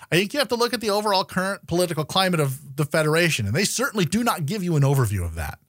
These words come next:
They do not tell you anything about the current political climate of the Federation. What they tell you is, is that fourteen, uh, species were gonna pull out of the Federation if they went and helped the Romulans. And they were still going to go help the Romulans.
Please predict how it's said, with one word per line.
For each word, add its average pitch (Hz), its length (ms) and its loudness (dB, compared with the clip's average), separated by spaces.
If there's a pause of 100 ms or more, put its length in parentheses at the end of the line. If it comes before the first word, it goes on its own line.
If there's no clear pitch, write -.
(400)
They 165 140 2
do 226 80 -2
not 214 240 -2
tell 160 160 2
you 127 160 2
anything 190 380 0
about 143 300 0
the 139 60 -2
current 147 300 -2
political 147 320 0
climate 123 320 2
of 110 80 0
the 104 80 -2
Federation. 107 440 -2
What 104 120 -6
they 113 80 -2
tell 208 260 0
you 175 140 0
is, 107 140 -4 (360)
is 131 140 0
that - 100 -4 (260)
fourteen, 165 1000 -2 (380)
uh, 127 240 2
species 156 500 2
were 127 60 2
gonna 123 180 2
pull 156 160 0
out 147 100 4
of 147 60 0
the 135 80 0
Federation 117 540 0 (100)
if 139 180 2
they 151 120 2
went 131 220 2
and 120 80 0
helped 107 360 0
the 113 60 2
Romulans. 98 580 0 (340)
And 151 100 4
they 226 100 2
were 240 120 2
still 240 440 0
going 190 380 0
to 175 100 -2
go 170 200 2
help 156 320 -2
the 156 80 0
Romulans. 139 680 0